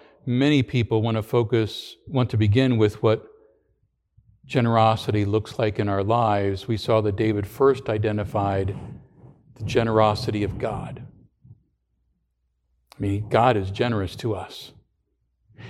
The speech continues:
and fills us to overflowing with his blessings. And so then, we also are generous to him. We give generously. God owns it all. We just manage it. And in light of his generosity, that moves us to be generous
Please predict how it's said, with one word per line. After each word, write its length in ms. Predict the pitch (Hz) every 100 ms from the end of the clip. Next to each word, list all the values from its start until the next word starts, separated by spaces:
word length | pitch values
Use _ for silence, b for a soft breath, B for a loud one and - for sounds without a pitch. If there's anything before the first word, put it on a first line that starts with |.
| B
and 160 | 117 101
fills 380 | 139 139 123
us 160 | 117 107
to 120 | -
overflowing 720 | 123 117 107 - 131 131 123 113
with 160 | 110
his 200 | 117 101
blessings. 600 | 101 127 147 - 123 113
And 180 | 117 113
so 300 | - 190 208
then, 500 | 117 104 101 143 143 - _ - - - - - - - - - - - - -
we 140 | 139 127
also 600 | 120 107 - 92 90 - _ _ -
are 100 | 110
generous 480 | 107 104 98 95 -
to 120 | 104
him. 360 | 101 98 95 110 -
We 100 | 113
give 220 | 101 104
generously. 680 | 101 98 90 101 - 107 - - - _ _ _ _ _ _ _ - -
God 220 | - 101 120
owns 260 | 123 110
it 60 | 113
all. 280 | 120 113 95
We 100 | 101
just 200 | 101 104
manage 360 | 107 107 90
it. 180 | - - _ _ _ _ _ _ _ _ - B B
And 120 | 120
in 140 | 113
light 220 | 113 120
of 100 | 117
his 220 | 113 135 120
generosity, 760 | 131 120 117 113 117 123 113
that 160 | 110 123
moves 300 | 127 127 110
us 160 | 120 -
to 100 | 113
be 120 | 107
generous 640 | 98 123 131 113 107 113